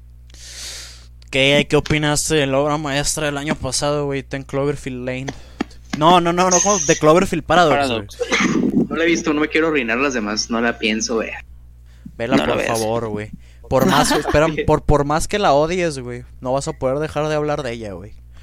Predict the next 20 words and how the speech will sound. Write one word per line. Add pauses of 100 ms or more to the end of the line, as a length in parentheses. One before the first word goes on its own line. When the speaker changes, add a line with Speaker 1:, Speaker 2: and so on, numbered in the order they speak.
(300)
Speaker 1:
Quizá
Speaker 3:
No
Speaker 1:
por
lo
Speaker 3:
pienso
ver.
Speaker 1:
estúpida
que
está, (360)
pero
no
vas
a
poder
dejar
de
hablar
de
ella,
güey.